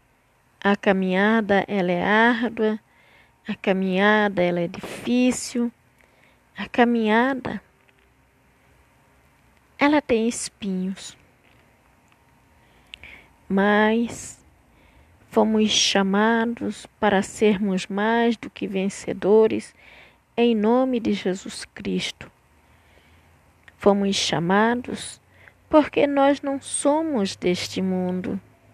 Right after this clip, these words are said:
E não podemos esquecer que somos peregrinos nesta terra. Lembre-se de Cristo. Cristo, ele disse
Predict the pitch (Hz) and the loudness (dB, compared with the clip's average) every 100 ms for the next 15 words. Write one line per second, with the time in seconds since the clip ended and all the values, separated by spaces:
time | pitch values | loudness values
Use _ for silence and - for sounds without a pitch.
0 | _ - - - _ - _ - - - | _ -20 -20 -20 _ -20 _ -20 -20 -16
1 | - 202 190 185 185 - 175 202 190 185 | 0 2 4 4 2 -2 2 2 2 0
2 | 185 - - - - - - 214 233 233 | -4 -8 -8 -8 -10 -8 4 6 6 4
3 | - _ _ _ _ _ _ _ _ - | 0 _ _ _ _ _ _ _ _ -4
4 | 196 - - 285 311 285 220 - - 208 | -2 0 4 4 4 -2 -4 -6 -4 -2
5 | 190 180 190 196 202 196 180 180 180 175 | -2 -4 -6 -6 -4 -4 -6 -6 -4 -4
6 | - - 156 - 170 175 165 190 _ _ | -4 -6 -6 -2 0 -2 -4 -12 _ _
7 | _ _ _ _ _ _ _ _ _ _ | _ _ _ _ _ _ _ _ _ _
8 | _ _ _ _ _ _ _ _ _ - | _ _ _ _ _ _ _ _ _ -20
9 | - - 233 254 302 320 285 277 - 262 | -20 -4 4 4 4 0 -2 -2 -4 -6
10 | 269 - - 220 240 - - 214 - _ | -6 -6 -4 -4 -4 -8 -10 -14 -14 _
11 | _ _ _ _ _ _ _ _ - _ | _ _ _ _ _ _ _ _ -20 _
12 | - 226 240 254 254 - - 233 220 190 | -8 0 2 4 2 -4 0 2 2 -2
13 | 208 240 247 - - 202 | 0 0 0 -6 -8 -8